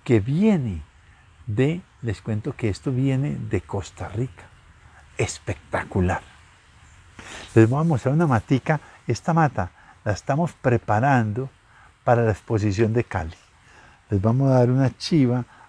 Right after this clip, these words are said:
que sepan que va a ir esta flor, esta planta para Cali.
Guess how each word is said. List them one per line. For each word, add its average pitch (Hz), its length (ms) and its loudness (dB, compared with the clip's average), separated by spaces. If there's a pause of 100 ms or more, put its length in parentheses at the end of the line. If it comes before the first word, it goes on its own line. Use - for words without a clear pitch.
(240)
que 104 160 2
sepan 139 500 0
que - 140 0
va 110 120 4
a 139 60 2
ir 151 160 6
esta 139 280 2
flor, 123 400 4 (400)
esta - 180 0
planta 131 420 0
para 92 280 -2
Cali. 117 400 0